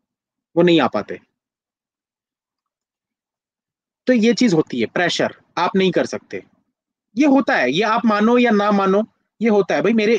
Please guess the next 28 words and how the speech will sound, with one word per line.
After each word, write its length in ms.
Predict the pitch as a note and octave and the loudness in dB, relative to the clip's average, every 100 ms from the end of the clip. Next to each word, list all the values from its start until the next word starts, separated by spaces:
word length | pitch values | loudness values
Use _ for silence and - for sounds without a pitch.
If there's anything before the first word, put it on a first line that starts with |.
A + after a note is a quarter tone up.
| - - | -4 -14
जितने, 320 | C3+ E3 G3 G3+ | -8 -4 -2 -2
मैं 200 | F3+ G3+ | -2 -2
तो 100 | A3+ | -2
आरआरबी 380 | F3 E3+ E3+ G3 | -2 -2 0 0
ज्वाइन 200 | E3+ F3+ | 0 -2
कर 180 | F3+ E3+ | -4 -4
चुका 220 | - D3 | -4 -2
हूँ 40 | |
ना, 60 | F#3+ | 0
मेरे 140 | G#3+ | 0
आरआरबी 420 | E3+ D3+ D3+ E3 A3+ | 0 -2 -2 2 2
वाले 160 | A3 | 0
friends 300 | G#3 G3+ G3 | -2 -2 -2
ही 60 | G#3+ | 0
जो 180 | G#3+ F#3 - - - | 0 -2 -6 -20 -8
छुट्टी 280 | - - A#3 | -4 -2 0
नहीं 120 | A3 | 2
ले 120 | G#3+ | 0
पाते 300 | G3+ F3+ F#3 | 0 -2 -2
हैं, 80 | E3+ - _ _ _ _ _ _ _ - | -4 -8 _ _ _ _ _ _ _ -6
आरआरबी 440 | D#3 E3+ F3 G3+ | -2 0 0 0
वाले 240 | A#3 G3 G#3 | 2 2 0
ही 180 | G3+ B3 | 0 0
बहुत 260 | A3+ A3+ | 0 0
छुट्टियां 340 | A3+ - A3+ A3 | -2 -2 -2 0
नहीं 100 | G#3+ | 0
ले 120 | G#3 | -2
पाते, 320 | F#3+ F3+ F3+ | -2 -4 -4